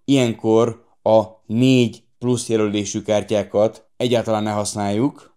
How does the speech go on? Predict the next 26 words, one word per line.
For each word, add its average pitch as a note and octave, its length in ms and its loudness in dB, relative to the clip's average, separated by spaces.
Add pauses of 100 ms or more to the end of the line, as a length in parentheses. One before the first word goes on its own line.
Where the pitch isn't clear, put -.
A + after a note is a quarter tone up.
(140)
Az F#3 140 0
előkészületek C#3+ 540 2
során A#2+ 380 2
meg B2 240 0
kell A2 220 2
keverni G#2+ 840 0 (320)
a G#2 340 0
trófeakártyákat, A2 1300 0 (180)
majd B2 180 -4
közülük C3 400 2
mindössze A#2+ 440 -2
hármat G#2+ 560 0
kell G#2+ 220 -2
a G2 60 0
játéktér G#2+ 560 -4
közepére G2+ 540 -4
megfordítani, G2+ 1040 -6 (100)
a B2+ 80 -8
többit F3 260 2
pedig A#2+ 240 2
vissza B2 240 -2
kell A2 140 0
helyezni G#2+ 300 2
a G2+ 40 0
játék G#2 260 -2
dobozába. G2+ 640 -2